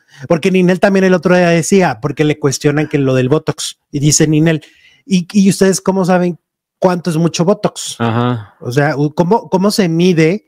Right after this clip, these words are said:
Speaker 1: y cómo se considera que es mucho Botox? Dice
Speaker 2: Y
Speaker 1: Ninel
Speaker 2: aparte
Speaker 1: Conde.
Speaker 2: muy mi Botox y muy mi Botox.
Speaker 1: Pues muy su cara.
Speaker 2: Y muy su cara.
Speaker 1: Pues muy su cara. Cada quien toma las decisiones también. Pues es que, mm, sí nos gusta, y esto es general, nos gusta c-, ser criticones, ¿no? Nos gusta criticar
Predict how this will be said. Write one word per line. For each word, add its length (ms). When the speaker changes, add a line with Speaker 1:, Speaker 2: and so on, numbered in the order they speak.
Speaker 1:
y 80
cómo 260
se 160
considera 720
que 240
es 100
mucho 260
Botox? 520
Dice 260
Speaker 2:
Y 20
Speaker 1:
Ninel 300
Speaker 2:
aparte 160
Speaker 1:
Conde. 180
Speaker 2:
muy 100
mi 160
Botox 520
y 40
muy 200
mi 200
Botox. 420
Speaker 1:
Pues 80
muy 120
su 120
cara. 440
Speaker 2:
Y 80
muy 180
su 160
cara. 320
Speaker 1:
Pues 140
muy 160
su 140
cara. 280
Cada 220
quien 180
toma 220
las 160
decisiones 560
también. 340
Pues 160
es 120
que, 300
mm, 60
sí 260
nos 220
gusta, 440
y 160
esto 220
es 140
general, 400
nos 180
gusta 340
c-, 100
ser 200
criticones, 800
¿no? 240
Nos 200
gusta 240
criticar 600